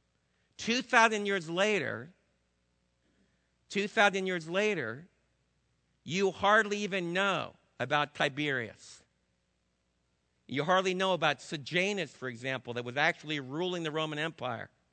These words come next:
that was thrown out of power just before Jesus was crucified, which is why it was probably in thirty-three A D, because it explains Pilate's m-, so different viewpoint. He's so scared because the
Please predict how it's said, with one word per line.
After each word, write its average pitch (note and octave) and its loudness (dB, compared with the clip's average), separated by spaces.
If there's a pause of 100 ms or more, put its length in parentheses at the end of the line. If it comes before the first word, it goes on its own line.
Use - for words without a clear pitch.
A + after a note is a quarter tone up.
(2000)
that B2+ 2
was C3+ -4
thrown F#3 -2
out F3 4
of D#3+ -2
power E3+ 2
just E3 -4
before F3 -6
Jesus D#3+ -6
was D3 -12
crucified, A#2+ -8
which A2 -12
is A2+ -10
why C#3+ 2
it D3 0
was C3+ -6
probably D#3 -4
in D3 -6
thirty-three D#3 -6
A D3+ -2
D, D3 -8 (1080)
because B2+ -4
it C3 -2
explains D#3+ -6
Pilate's D#3+ -2 (120)
m-, C3 -8
so G3 -4
different D#3+ -10
viewpoint. C3 -8 (400)
He's C3+ -6
so F3 -4
scared C#3+ -4 (280)
because C3+ -2
the D3 -4